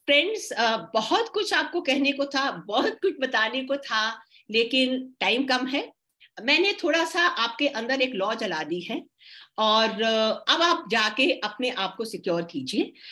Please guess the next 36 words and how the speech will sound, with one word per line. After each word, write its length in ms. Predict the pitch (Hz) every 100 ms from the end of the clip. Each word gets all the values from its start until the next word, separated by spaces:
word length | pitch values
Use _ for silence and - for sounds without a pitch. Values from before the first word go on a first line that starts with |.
| -
अ, 220 | 226 240 254
कोई 180 | 320 427
issue 420 | 330 277 311 285
है, 160 | 311
कुछ 360 | 320 285 294 -
है, 200 | 254 240
you 120 | 214 226
can 100 | 233 185
always 240 | 196 226 220
get 100 | 151
back 180 | 131 165 175 226
to 160 | 247
us। 60 | 466 - - - -
तो 60 |
आपका 480 | - 233 294 381 381
assignment 600 | 349 262 240 233 240 240 202
आज 160 | 196
का 100 | -
ये 300 | 220 175 240
है 260 | 262 208 220 214 _ _ -
कि 320 | 233 240 233 214
आपको 320 | 226 - 302
अपनी 360 | 285 214 240
privacy 480 | 233 196 202 240 269
settings, 560 | 262 196 - 220 226 -
social 320 | 208 226 269
media 260 | 240 226 220
platform 500 | 220 214 - 220 214
की, 260 | 226 - 214
apps 380 | 226 226 -
की, 480 | - 226 226 202 175 - -
अ, 320 | 196 190 -
<clears throat> 220 | 262 254 254
आपकी 280 | 196 - 254 254
email 380 | 277 277 262
की, 500 | 262 254 254 254 254